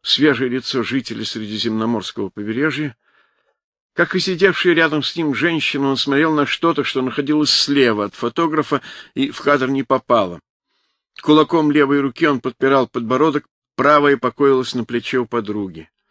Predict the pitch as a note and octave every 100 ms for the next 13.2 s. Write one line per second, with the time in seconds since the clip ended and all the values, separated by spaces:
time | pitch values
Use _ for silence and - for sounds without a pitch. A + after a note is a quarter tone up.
0 | _ _ _ _ _ A#2+ A#2 E3+ E3 F#3
1 | D#3 - F3 D#3+ - D3 D3 E3+ D#3 D3+
2 | D#3 C#3+ B2+ - - F#3 D3 A2+ F#2+ F2+
3 | G#2+ - A2 G#2 B2+ G#2+ - - A2 G2
4 | _ _ _ - B2 A#2 A2+ A2 A#2 G2
5 | B2 C#3 A2+ F#2+ E2 - - _ _ _
6 | _ _ - B2+ B2+ C3 - D3+ B2+ C#3
7 | C3 - B2+ B2+ - _ - D3 C3+ A#2+
8 | A2 C3 A2 - - - F#2+ F#2 G#2 B2
9 | B2 A2 - G#2+ G#2+ A#2 C#3+ B2 - -
10 | _ _ _ _ _ _ _ C3 - -
11 | D3+ C3 - B2 B2 A#2+ C3+ B2+ B2+ A#2+
12 | A#2+ B2 A#2+ A2 A#2+ A#2+ A2+ A#2 A2+ G2
13 | B2 B2